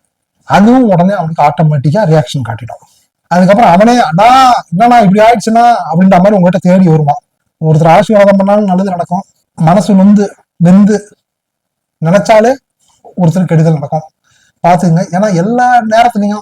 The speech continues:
எல்லா இடத்துலயுமே ஒரு உண்மையான மனசோட, பரோபகாரமான சிந்தனைகளுடைய, தன் குடும்பத்தை கவனிக்கிறத விட அடுத்தவன் குடும்பத்தை கவனிக்கிறதா இந்த மகர ராசிக்காரன் உங்களுக்கு வந்து அது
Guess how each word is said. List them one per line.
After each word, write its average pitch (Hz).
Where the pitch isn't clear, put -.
எல்லா 196
இடத்துலயுமே 196
ஒரு 175
உண்மையான 254
மனசோட, 175
பரோபகாரமான 208
சிந்தனைகளுடைய, 160
தன் 233
குடும்பத்தை 269
கவனிக்கிறத 220
விட 220
அடுத்தவன் 233
குடும்பத்தை 196
கவனிக்கிறதா 175
இந்த 208
மகர 185
ராசிக்காரன் 156
உங்களுக்கு 147
வந்து 165
அது 135